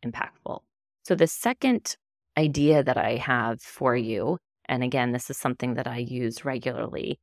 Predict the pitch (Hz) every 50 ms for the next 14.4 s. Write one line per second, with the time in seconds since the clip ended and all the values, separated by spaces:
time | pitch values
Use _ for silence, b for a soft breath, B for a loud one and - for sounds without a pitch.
0 | _ _ _ _ _ _ - 139 135 131 127 - - - 143 139 127 123 135 -
1 | - 135 123 - - - - - - - 139 - _ _ - 135 131 117 110 104
2 | 110 113 - - _ _ _ _ _ _ _ - 156 143 131 - - - - -
3 | 127 - - 143 143 175 208 220 214 214 208 202 190 185 180 - - 165 160 -
4 | - 165 170 160 151 143 156 135 123 - - - 139 139 143 131 - 131 - -
5 | 147 - - 180 139 - - - - 135 - - - 156 165 - - 160 - 170
6 | 165 160 165 160 151 - - 135 - - 131 117 120 120 - 113 117 - - -
7 | 139 135 135 - - 107 - - - 185 185 170 - - 208 208 214 220 - _
8 | _ _ _ _ _ _ _ _ - - 147 143 151 - - - _ - 143 127
9 | 135 131 139 143 143 139 156 151 147 147 147 151 156 151 - - 139 139 143 -
10 | - 135 131 131 135 135 131 127 131 131 - - - - 139 127 127 127 123 123
11 | 123 123 123 _ _ _ _ _ _ - 143 123 - - 127 127 - - - _
12 | _ _ _ _ _ _ _ _ _ _ _ - - - 139 139 123 - - -
13 | _ - - - - - - 160 143 143 143 - - - - - - 147 143 139
14 | 139 139 131 117 135 139 170 170